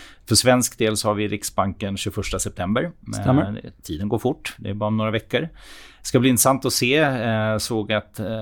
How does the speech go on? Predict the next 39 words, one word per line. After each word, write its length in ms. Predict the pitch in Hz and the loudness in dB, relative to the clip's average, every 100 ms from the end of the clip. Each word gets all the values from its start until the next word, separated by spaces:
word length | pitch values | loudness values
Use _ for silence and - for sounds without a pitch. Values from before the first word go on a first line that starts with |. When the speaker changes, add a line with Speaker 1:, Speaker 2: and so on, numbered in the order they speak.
| 110 110 113 | -8 -8 -8
Speaker 1:
vår 240 | 113 113 113 | -8 -6 -6
riksbankschef 680 | 113 - 107 104 - 123 - | -6 -2 -2 0 2 0 0
var 100 | 135 | -2
ute 220 | 110 120 | -2 -4
för 120 | 131 | -4
inte 160 | 113 - | -4 -2
så 220 | 127 123 | -4 -4
länge 320 | 127 131 131 | -2 0 0
sedan 220 | 131 139 | 0 0
igen 560 | 117 113 98 113 165 196 | 0 -2 2 2 4 4
och 140 | 139 | 4
pratade 340 | 156 143 147 139 | 0 2 0 0
om 160 | 139 | 0
den 100 | 143 | 0
svaga 280 | 135 143 135 | 0 2 2
svenska 300 | 139 139 139 | 2 0 0
kronan. 380 | 117 139 123 131 180 - 113 | 0 2 4 2 0 -4 -4
Eh, 180 | 107 104 | -2 -2
det 680 | 92 101 - - - - - | -4 -10 -14 -14 -14 -16 -2
ska 100 | 110 | 0
bli 120 | 117 | 4
väldigt 320 | 127 123 120 | 6 4 2
intressant 340 | 117 101 110 | 0 0 0
att 60 | - | 0
se 180 | 131 113 | 2 4
om 120 | 101 | 4
man, 280 | 101 101 101 | 2 2 0
eh, 160 | 101 107 | 0 -4
om 140 | 123 110 | -2 0
man 200 | 104 101 | 0 -2
s-, 120 | - 120 | -6 -6
kan 240 | - 127 120 | 2 4 4
göra 380 | 127 117 113 117 | 4 4 4 2
någonting 540 | 117 113 - 110 113 | 2 0 0 -2 0
mer 200 | 110 104 | -2 -2
där, 360 | 104 120 92 92 | 0 0 0 -4
förutom 560 | - 113 101 - 113 | -2 0 0 0 0
att 160 | 98 - | 0 -2
kanske 420 | 104 90 - 92 | -4 -2 0 0